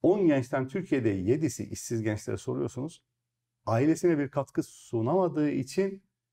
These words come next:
için bir depresyon içerisinde. Yani onuru kırılmış, zaten günlük yaşamı çeviremiyor. Bir de babasına şöyle mi diyecek bu gençlik mesela?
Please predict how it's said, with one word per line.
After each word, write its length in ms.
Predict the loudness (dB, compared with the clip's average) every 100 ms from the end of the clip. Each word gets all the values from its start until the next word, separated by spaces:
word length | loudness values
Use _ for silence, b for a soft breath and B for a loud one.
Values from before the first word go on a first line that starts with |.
| _
için 280 | -6 -6 0
bir 160 | 0 2
depresyon 480 | 0 0 -2 -2 -6
içerisinde. 380 | -8 -10 -8
Yani 240 | -4 -2 0
onuru 440 | 2 4 6 4
kırılmış, 1040 | 4 2 2 0 -4 -8 _ _ -6 -4 -4
zaten 440 | -2 -2 0 0
günlük 320 | 4 2 2 0
yaşamı 300 | 0 -2 -2
çeviremiyor. 640 | 0 0 0 2 2 2
Bir 100 | 0
de 100 | 2
babasına 380 | 2 0 0 0
şöyle 280 | 2 2 4
mi 80 |
diyecek 280 | 4 4 2
bu 120 | 0
gençlik 360 | 0 -2 -4 -8
mesela? 420 | -6 -4 -6 -8